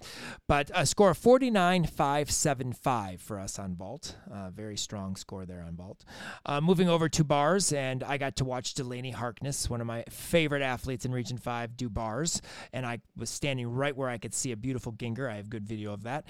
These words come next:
Very nice nine nine nine nine five. This was an awesome bar routine. And Michigan State's lineup as a whole on bars was awesome, and we're gonna talk a little bit about it in a minute. Um, Sierra Brooks, uh, nine nine five. I missed the beginning of her routine 'cause I was filming a vault.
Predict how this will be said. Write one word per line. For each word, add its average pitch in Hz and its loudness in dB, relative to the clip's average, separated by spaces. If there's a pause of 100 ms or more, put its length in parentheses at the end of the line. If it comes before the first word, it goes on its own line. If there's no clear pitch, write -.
(180)
Very 139 -4
nice 131 -2
nine 139 0
nine 131 0
nine 127 -4
nine - -8
five. 131 -2
This 160 0
was 127 -4
an 110 -6 (140)
awesome 127 -4
bar 127 -2
routine. 135 -2 (680)
And 151 4
Michigan 175 4
State's 143 0
lineup 135 0
as 113 0
a 110 -6
whole 101 -6 (360)
on 107 -4
bars 98 -8
was 101 -10
awesome, 104 -4
and 101 -2
we're 107 -4
gonna 104 -4
talk 101 -6
a 104 -8
little 127 -2
bit 113 -6
about 107 -6
it 95 -6
in 107 -2
a 104 -2
minute. 117 -2 (760)
Um, 139 0 (180)
Sierra 170 6
Brooks, 165 2 (140)
uh, 143 0
nine 151 2
nine 147 2
five. 151 2
I 151 4
missed 143 0
the 123 -2
beginning 135 0
of 131 0
her 135 4
routine 135 0
'cause 127 0
I 117 -2
was 107 -4
filming 123 -2
a 110 -4
vault. 135 0